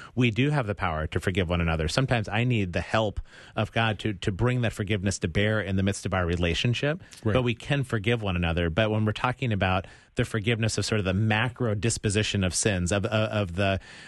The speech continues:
Speaker 1: of the rebellion of the world, that's not, we're, we're not dying on the cross. Jesus did a once for all kind of forgiveness for those who would say yes to that.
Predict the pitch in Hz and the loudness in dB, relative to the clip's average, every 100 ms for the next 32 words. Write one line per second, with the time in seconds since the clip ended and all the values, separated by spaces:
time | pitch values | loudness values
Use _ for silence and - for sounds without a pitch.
0 | - 123 113 117 104 117 123 117 104 82 | -2 0 2 0 2 0 2 0 0 0
1 | 87 110 104 82 78 98 113 - 131 117 | 0 2 2 -2 -4 -2 -2 0 -2 -2
2 | 117 117 143 131 113 139 160 123 92 95 | 0 0 0 -2 0 0 2 -2 -2 0
3 | 87 90 85 82 - 85 87 - 123 117 | 2 2 2 0 0 0 0 2 0 2
4 | 113 110 95 95 113 104 101 87 101 107 | 0 0 0 2 0 0 -2 0 0 0
5 | - 92 85 95 87 76 87 87 - 92 | -2 -2 -2 0 0 0 0 0 -2 0
6 | 92 87 92 87 - 90 98 95 - 90 | 0 0 0 0 0 0 0 0 -2 0
7 | 82 | 0